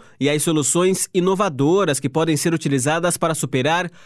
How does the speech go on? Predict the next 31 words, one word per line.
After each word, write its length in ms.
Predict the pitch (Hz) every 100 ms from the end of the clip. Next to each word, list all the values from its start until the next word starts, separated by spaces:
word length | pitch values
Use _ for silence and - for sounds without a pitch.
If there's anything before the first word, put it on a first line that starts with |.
| -
por 140 | - 247
meio 220 | 262 240
de 100 | 233
um 60 |
workshop 720 | 240 226 196 - 202 214 214 214
a 100 | 190
ser 220 | 214 202
promovido 680 | 202 208 220 143 143 190 190
na 120 | 196
cidade. 680 | 202 143 160 190 135 127 - _ -
Em 120 | 147
seguida, 480 | - 127 113 151 190
vai 100 | 214
ser 160 | - 214
desenvolvida 640 | 220 208 190 147 170 202
uma 140 | 208
análise 420 | 180 170 208 196 -
crítica 460 | 170 208 - 208
para 180 | 208 202
determinar 640 | 190 208 202 151 170 196 -
um 240 | 202 226 214 - -
ou 200 | 214 226
dois 460 | 127 165 220 202
desafios 580 | 151 156 139 - 185 202
que 120 | -
deverão 360 | 160 147 147 185
ser 220 | 180 180
tratados 520 | 175 147 170 180 185
nas 200 | 185 175
próximas 480 | - 180 185 190 180
fases. 600 | 156 175 175 143 120 -